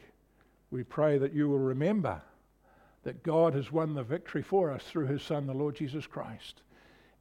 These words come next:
And if we are lion alert, we won't be lion desert.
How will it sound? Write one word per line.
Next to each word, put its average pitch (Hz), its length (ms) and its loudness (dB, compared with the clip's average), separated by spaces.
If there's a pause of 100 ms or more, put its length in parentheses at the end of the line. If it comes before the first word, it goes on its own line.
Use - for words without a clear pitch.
And 143 140 -2
if 139 140 -6
we 160 200 4
are 147 180 2
lion 156 340 2
alert, 147 400 -2 (1080)
we 143 100 -2
won't 131 280 -2
be 120 80 -2
lion 120 340 -4
desert. 104 400 -6